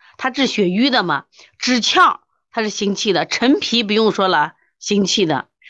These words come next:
香附，昨天我们越橘丸里君药是不是香附就是行气的？那么今天的香附为什么不是放在第一个呢？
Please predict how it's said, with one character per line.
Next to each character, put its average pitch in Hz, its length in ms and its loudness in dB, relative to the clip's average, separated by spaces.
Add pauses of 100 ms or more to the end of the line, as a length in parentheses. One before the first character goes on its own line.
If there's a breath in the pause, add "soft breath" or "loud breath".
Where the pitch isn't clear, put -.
(100)
香 359 340 4
附， 254 340 -6
昨 247 140 2
天 285 160 2
我 202 80 2
们 196 140 -4
越 262 180 2
橘 208 100 -2
丸 196 240 2
里 175 220 -2 (220)
君 349 260 4
药 247 220 4
是 - 100 -8
不 180 80 -8
是 165 80 -12
香 269 240 0
附 226 100 -8
就 185 120 -4
是 165 80 -4
行 165 240 -8
气 170 160 -4
的？ 143 200 -6 (560 loud breath)
那 427 120 4
么 359 100 4
今 427 300 4
天 320 200 2
的 285 120 4
香 294 380 4
附 214 280 -4
为 294 240 2
什 202 160 -4
么 180 140 0
不 180 240 -2
是 196 340 0 (2250)
放 302 180 0
在 233 100 2
第 277 260 0
一 277 60 0
个 240 160 2
呢？ 156 240 -4